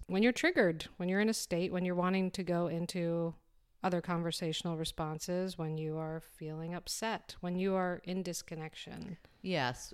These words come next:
Speaker 2: but I think this last one's a little bit different 'cause
Speaker 1: It's a
Speaker 2: this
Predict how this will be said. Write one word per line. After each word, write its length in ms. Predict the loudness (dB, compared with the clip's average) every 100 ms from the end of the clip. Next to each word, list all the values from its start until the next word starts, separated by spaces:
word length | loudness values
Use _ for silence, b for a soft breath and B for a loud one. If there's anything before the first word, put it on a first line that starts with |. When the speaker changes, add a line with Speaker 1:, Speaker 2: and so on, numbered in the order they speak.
| -12
Speaker 2:
but 180 | 0 4
I 80 | 4
think 200 | 2 -4
this 220 | -2 -2
last 300 | -2 -2 -2
one's 200 | -4 -2
a 60 | -2
little 300 | -2 -4 -4
bit 220 | -4 -4
different 440 | -6 -4 -8 -8 -8
'cause 120 | 0
Speaker 1:
It's 60 |
a 20 |
Speaker 2:
this 40 | 2